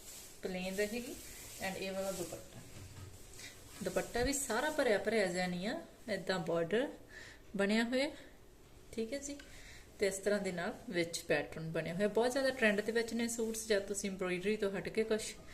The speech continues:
ਪਰਚੇਜ਼ ਕਰਨਾ ਚਾਹੁੰਦੇ ਹੋ ਤਾਂ ਇਹ ਸੂਟ ਤੁਹਾਡੇ ਲਈ ਨੇ। ਨੈਕਸਟ ਇਹ ਵਾਲਾ ਕਲਰ ਹੈ, ਜਿਹੜਾ ਮਰਜ਼ੀ ਕਲਰ ਤੁਸੀਂ ਇਹਨਾਂ ਦੇ ਵਿੱਚੋਂ ਸਿਲੈਕਟ ਕਰ ਸਕਦੇ ਹੋ। ਆ ਲਓ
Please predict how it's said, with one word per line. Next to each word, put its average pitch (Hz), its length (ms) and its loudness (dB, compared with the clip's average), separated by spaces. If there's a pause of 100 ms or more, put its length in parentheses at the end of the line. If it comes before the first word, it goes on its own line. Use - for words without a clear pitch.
(720)
ਪਰਚੇਜ਼ 214 440 8
ਕਰਨਾ 208 300 6
ਚਾਹੁੰਦੇ 226 360 2
ਹੋ 339 60 -2
ਤਾਂ 269 160 2
ਇਹ 214 60 4
ਸੂਟ 190 260 4
ਤੁਹਾਡੇ 190 320 4
ਲਈ - 240 -2
ਨੇ। - 160 -8 (1120)
ਨੈਕਸਟ 196 340 -2
ਇਹ 190 100 2
ਵਾਲਾ 226 220 2
ਕਲਰ 214 320 6
ਹੈ, 240 100 -2 (500)
ਜਿਹੜਾ 208 160 2
ਮਰਜ਼ੀ 202 300 2
ਕਲਰ 196 540 4
ਤੁਸੀਂ 185 220 -4
ਇਹਨਾਂ 190 120 -2
ਦੇ 202 80 2
ਵਿੱਚੋਂ 180 240 -4
ਸਿਲੈਕਟ - 380 -6
ਕਰ - 180 -2
ਸਕਦੇ - 300 -8
ਹੋ। 170 80 -10 (4000)
ਆ 202 100 -10
ਲਓ 185 140 -8